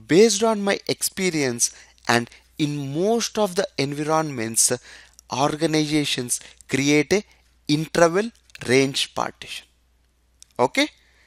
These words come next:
So, whenever you are creating a partition, please keep interval partitioning in mind. You don't want to come every month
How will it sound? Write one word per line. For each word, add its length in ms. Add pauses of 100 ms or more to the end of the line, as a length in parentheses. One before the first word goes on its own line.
(160)
So, 440 (340)
whenever 640 (160)
you 160
are 140
creating 480
a 40
partition, 640 (400)
please 440
keep 380 (260)
interval 500 (100)
partitioning 600 (280)
in 160
mind. 460 (300)
You 280
don't 240
want 300
to 120 (360)
come 260 (100)
every 440
month 440